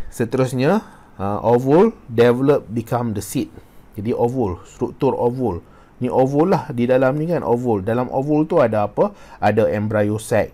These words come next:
Dia akan jadi seed. Seed ni yang terdiri daripada semua ni lah. Terdiri daripada semua tu.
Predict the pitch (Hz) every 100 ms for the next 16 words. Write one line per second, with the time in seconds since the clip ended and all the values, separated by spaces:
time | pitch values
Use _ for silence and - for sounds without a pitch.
0 | - 104 131 - 98 107 104 104 101 135
1 | 214 - - - 160 - - - - -
2 | - - - - 175 151 151 143 120 117
3 | 120 123 135 123 110 110 110 110 104 107
4 | 110 - - 117 120 117 120 139 196 -
5 | - - - - 98 110 113 101 101 104
6 | - 104 101 98 147 220